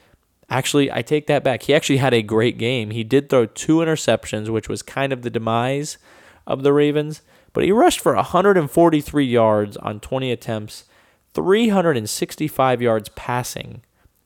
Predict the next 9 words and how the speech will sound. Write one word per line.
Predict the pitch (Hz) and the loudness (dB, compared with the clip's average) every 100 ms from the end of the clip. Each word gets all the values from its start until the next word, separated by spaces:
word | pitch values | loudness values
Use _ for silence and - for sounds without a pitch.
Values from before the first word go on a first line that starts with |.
| _ - | _ -8
and | 107 | -8
a | |
touchdown. | - 101 - - 123 - _ _ _ | -8 -10 -12 -16 -18 -20 _ _ _
So | - | 0
the | 117 | 0
two | - 151 | 0 -2
picks | 143 143 - | 0 -2 -2
were | 120 | 0
bad, | 117 110 107 107 | 2 2 0 -4